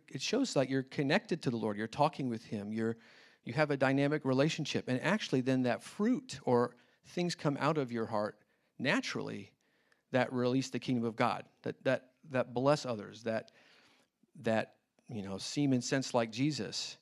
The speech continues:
So we wanna be mature. And I was looking at this this morning. I had this thought that, well, like, how long does it take for a plant to bear fruit? That was kind of my thought. And I looked at fruit trees.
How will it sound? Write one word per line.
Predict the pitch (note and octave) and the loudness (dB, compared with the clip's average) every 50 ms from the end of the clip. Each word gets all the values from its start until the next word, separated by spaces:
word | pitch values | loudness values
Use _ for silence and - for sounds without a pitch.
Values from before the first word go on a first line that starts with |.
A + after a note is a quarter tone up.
| _ _ _ _ | _ _ _ _
So | - - C3 | -6 -2 2
we | C#3 F3+ | 2 2
wanna | F#3 D#3+ D#3 F#3 A#3 C#4 B3 | 4 6 6 8 8 8 6
be | E3 C3+ | 4 2
mature. | A#2 A2 G#2+ - - - F2+ F2+ | 2 0 -2 -4 -6 -6 -6 -4
And | - A#2+ B2 B2 - _ - - - - _ | -4 -4 -4 -4 -6 _ -18 -20 -20 -10 _
I | - C#3+ | 4 6
was | E3 E3+ D#3 | 6 6 6
looking | F3+ F#3+ F#3+ F#3 E3 | 4 2 2 2 0
at | D3+ - | 2 2
this | E3+ D3 - | 0 -2 -2
this | D3+ - - | -2 -4 0
morning. | E3 D#3 D#3 D#3 B2 | 0 2 2 2 2
I | |
had | B2 C#3+ C#3 C3 | 2 2 2 2
this | C3 A#2+ - | 0 -4 -2
thought | - B2 A#2+ B2+ B2 B2 | 0 2 2 2 2 0
that, | A#2 A2 G2 - - _ - - - - - - _ _ _ _ _ _ _ _ _ | -2 -4 -4 -6 -14 _ -20 -20 -20 -20 -20 -20 _ _ _ _ _ _ _ _ _
well, | - B2 | -2 0
like, | B2 A#2+ | 0 2
how | - D3+ D3+ | 4 4 4
long | D#3+ E3 D#3+ | 6 4 4
does | C#3+ B2 | 2 0
it | B2+ A#2 | -2 -2
take | - B2+ D3 C#3 C#3 | 0 2 2 2 2
for | - - B2 A2+ | 0 0 0 0
a | G#2 | 0
plant | - - - D3+ C#3 B2+ A2 G2+ - | -2 -4 0 0 0 0 0 -4 -6
to | - A#2 | -8 -4
bear | G#2+ A#2+ A2+ G#2+ | -2 -2 -2 -2
fruit? | - - B2+ A#2+ G#2 E2+ - - - - - _ _ _ - | -2 -2 0 0 0 -2 -6 -16 -20 -20 -20 _ _ _ -10
That | A#2+ A2 | -8 -8
was | A2 - | -8 -8
kind | - - C3 | -6 -6 -4
of | A2 | -4
my | G#2 G#2 G2 | -4 -6 -4
thought. | - - A#2 G#2 G2+ - - _ _ _ _ _ _ - - - - - - - - _ _ - | -2 0 0 0 0 -4 -8 _ _ _ _ _ _ -20 -20 -20 -20 -20 -20 -20 -20 _ _ -6
And | B2 A#2+ | -4 -2
I | A#2 | 2
looked | B2 D#3+ E3+ - - | 4 2 4 4 4
at | D3 B2+ A#2 - - | 4 4 4 2 -2
fruit | - - E3+ F3+ G3+ F#3+ | 0 4 6 6 6 4
trees. | - - C#3+ B2 G#2+ G#2 G2+ - - - - - | 0 -2 -2 -2 -2 -4 -8 -8 -8 -8 -8 -10